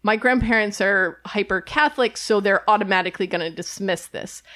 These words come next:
And it, it allows her this moment to process through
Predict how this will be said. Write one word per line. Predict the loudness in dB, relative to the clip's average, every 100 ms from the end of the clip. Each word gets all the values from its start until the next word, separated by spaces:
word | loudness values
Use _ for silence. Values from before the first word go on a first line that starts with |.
| -20 -6
And | -2 0 0
it, | -2 -4 -2
it | 0 0
allows | 2 4 4 2
her | 0 0
this | 0 -4
moment | -2 0 0 -2
to | -6
process | -8 -2 0 0 -4 -6
through | -2 0